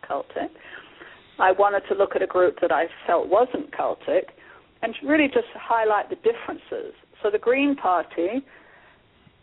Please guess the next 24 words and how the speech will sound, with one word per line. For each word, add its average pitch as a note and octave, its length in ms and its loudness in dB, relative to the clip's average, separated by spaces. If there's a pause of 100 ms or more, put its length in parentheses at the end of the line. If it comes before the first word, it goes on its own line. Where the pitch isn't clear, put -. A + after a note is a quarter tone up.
(800)
does F3 180 2 (100)
not, F3 400 2 (380)
and D3+ 180 -4
my D#3 120 0
research D#3 540 0 (800)
came D#4+ 180 0
up - 160 0
with B3+ 140 2
this, C#4 160 2 (100)
as, A#4 120 -6 (140)
you B3 100 -10
know, F3 320 -2
c-, F#3 60 -14 (140)
c-, - 60 -6 (120)
concluded - 500 0
this F#3 80 -2 (100)
as E3+ 120 -6
well, C4 380 2 (880)
you F3 100 -2
know, F3+ 240 2
doesn't A3+ 340 0
ha-, - 220 -10
isn't G#3+ 360 -2
cultic. - 560 -2